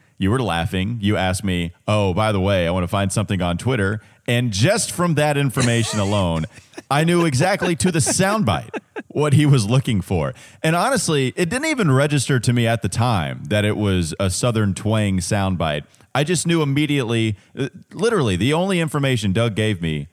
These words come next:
before we were about to record was, "Oh, by the way,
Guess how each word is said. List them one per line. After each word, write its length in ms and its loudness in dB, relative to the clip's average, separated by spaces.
before 340 -2
we 140 0
were 80 0
about 220 -2
to 100 -4
record 400 0
was, 300 -2
"Oh, 140 2
by 240 0
the 100 0
way, 360 0